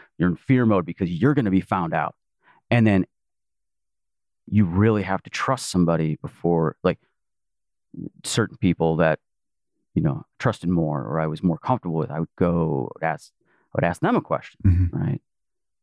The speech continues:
Speaker 1: Well, they, person doesn't always have the bandwidth to, you know, answer the question, right?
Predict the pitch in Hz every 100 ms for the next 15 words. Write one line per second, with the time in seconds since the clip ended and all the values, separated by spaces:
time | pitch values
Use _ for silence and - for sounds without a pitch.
0 | _ _ _ - 127 135 - _ _ _
1 | _ - 180 110 95 95 90 90 95 92
2 | 82 82 143 175 92 170 - _ _ _
3 | _ _ _ - 90 87 82 - _ _
4 | _ - 87 80 78 76 - - - -
5 | - - 82